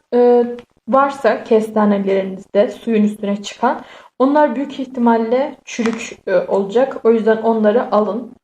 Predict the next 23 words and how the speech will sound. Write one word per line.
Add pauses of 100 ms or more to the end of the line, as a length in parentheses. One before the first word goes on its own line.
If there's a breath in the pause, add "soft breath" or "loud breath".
Normal
diğer
pişirme
işlemine
geçmeden
önce. (340 loud breath)
Boş
yere
pişirmenize
gerek
yok.
Onların
hepsi (360 soft breath)
çürük
çıkıyor
bu
üstte
kalanlar,
suyun
üstüne
çıkanlar.
Şimdilik,
e,